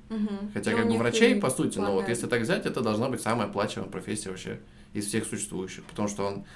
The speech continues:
Speaker 2: с жизнями людей работает.
Speaker 1: Ну, как бы там ещё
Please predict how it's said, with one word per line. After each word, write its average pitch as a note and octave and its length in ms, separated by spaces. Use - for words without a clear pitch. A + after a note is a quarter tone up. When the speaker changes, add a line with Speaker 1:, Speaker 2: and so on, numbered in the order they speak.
Speaker 2:
с G#2 100
жизнями G#2 320
людей G#2 260
работает. F2 420
Speaker 1:
Ну, A3+ 320
как A3 240
бы G#3 440
там A3+ 200
ещё G#3 600